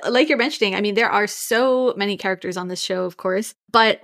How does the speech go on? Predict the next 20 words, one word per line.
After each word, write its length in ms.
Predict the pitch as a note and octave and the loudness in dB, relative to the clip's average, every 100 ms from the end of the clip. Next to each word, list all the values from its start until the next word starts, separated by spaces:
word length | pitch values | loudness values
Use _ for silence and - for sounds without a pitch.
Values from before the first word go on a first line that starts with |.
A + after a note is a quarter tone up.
| - | -2
I, 140 | - G#3+ | 2 4
what 180 | G#3+ A#3 | 6 6
I 60 | |
would 100 | A#3 | 6
love 120 | C4 | 4
to 100 | B3 | 0
do 120 | A#3+ A3+ | -2 -2
first 360 | A3 G#3 - | 0 0 0
is 160 | - F#3+ | -2 -2
just 360 | - G3 - - | 0 -2 -2 -10
focus 440 | - D4 C#4+ C#4+ | 2 2 2 0
on 160 | - A3+ | 0 0
Lorelai 400 | G3+ G3 F#3+ F#3+ | 0 2 2 2
and 220 | G3 G3+ | 0 -2
Rory 440 | D4+ D4 C#4+ C4+ B3 | -2 0 2 4 4
and 160 | A3+ | 2
just 140 | A3+ A3+ | 0 2
talk 180 | A3 - | 2 2
about 280 | G3+ G3 F#3+ | 2 2 0
them 400 | F#3 F#3 F#3+ | 0 2 0